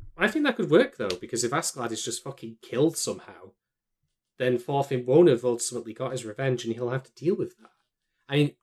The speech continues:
I brought up in one of our previous podcasts about, like, you know, the other shows that I've,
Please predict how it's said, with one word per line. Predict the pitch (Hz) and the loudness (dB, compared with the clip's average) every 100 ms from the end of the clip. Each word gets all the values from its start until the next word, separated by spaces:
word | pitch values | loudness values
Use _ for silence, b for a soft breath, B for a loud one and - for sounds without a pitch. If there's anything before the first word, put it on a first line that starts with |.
| _ | _
I | 165 180 | 0 2
brought | 185 160 | 4 2
up | 147 | 4
in | |
one | 147 | 2
of | 131 | 2
our | 123 | 0
previous | 113 160 175 127 | 0 -2 -2 -4
podcasts | - 110 - 107 - 117 | -4 -8 -8 -8 -4 -4
about, | 117 113 113 - | 0 0 0 -2
like, | 113 110 | -6 -6
you | 117 | -2
know, | 113 | 0
the | 110 117 | 2 2
other | 135 | 2
shows | - 120 110 110 | 0 0 0 -2
that | |
I've, | 101 101 | -8 -12